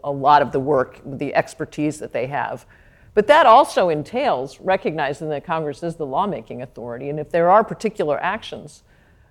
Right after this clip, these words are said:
uh, that are, um, uh, taken by the executive agencies, there should be an ability, uh, for Congress to review that. Uh, and the history was before Chadha that Congress had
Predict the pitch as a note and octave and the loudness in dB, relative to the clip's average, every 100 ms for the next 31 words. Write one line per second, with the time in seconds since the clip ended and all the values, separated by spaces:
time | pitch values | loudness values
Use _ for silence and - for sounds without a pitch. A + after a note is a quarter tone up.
0 | - F3 D#3+ E3 F3+ F3 E3+ D3 - D#3+ | 0 2 2 2 2 4 2 -2 -6 -4
1 | D3 D3 - D#3 C#3 C#3+ - C4+ B3 C#3+ | -4 -4 -4 2 2 2 2 2 2 0
2 | C#3+ D#3 D3 C#3+ C#3+ C3+ C#3 D3+ D#3 G3+ | 4 4 6 4 -2 -2 -4 -4 -2 -2
3 | G#3 E3 D#3 C#3+ D3 - F3 D3+ C3+ C#3 | -2 -8 -8 -8 -8 -4 -4 -4 -6 -4
4 | D3+ C#3+ A2+ C3+ _ _ _ _ D#3+ - | -4 -4 -8 -12 _ _ _ _ -10 -8
5 | - E3+ D3+ C3 - F3+ D3 A#2+ - - | -4 0 0 -2 -4 -4 -2 -6 -10 -12
6 | D3 D#3+ C4 D#4+ - - - _ _ _ | -10 -4 -2 0 -2 -4 -10 _ _ _
7 | _ F3+ F#3 F#3+ A#3 A#3+ F#4 G4+ - A#3+ | _ 4 4 4 4 2 0 -2 -2 0
8 | E3+ D#3 C#3 C#3 F#3 - E3 C#3+ - D#4 | 2 2 0 -2 -8 -6 -6 -6 -2 0
9 | F#3 D#3 D3+ - - A3 G#3 G3+ G3 - | 0 -2 -4 -8 -12 -6 -4 -2 -4 2
10 | F3+ E3+ D#3+ | 6 6 4